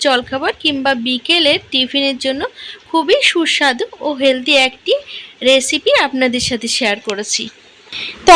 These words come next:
আজকে আমি এক বাটি সুজি দিয়ে এমন সুন্দর একটি রেসিপি আপনাদের সাথে শেয়ার করেছি, যেটি আপনারা একবার বানালে কিন্তু রোজ বানাবেন। তো পুরো ভিডিওটি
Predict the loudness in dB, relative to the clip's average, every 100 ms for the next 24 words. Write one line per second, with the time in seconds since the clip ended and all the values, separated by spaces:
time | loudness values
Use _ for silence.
0 | 10 8 8 8 8 8 8 6 8 6
1 | 10 10 8 6 6 8 8 6 4 6
2 | 8 8 8 6 8 8 8 8 10 10
3 | 8 6 8 8 6 4 6 6 6 4
4 | 4 2 2 4 6 6 6 6 6 8
5 | 6 6 0 -6 2 4 8 10 8 8
6 | 8 8 10 8 8 8 10 10 10 8
7 | 4 4 8 8 8 8 8 8 8 8
8 | 8 6 2 -4 0 2 4 6 8 10
9 | 8 10 8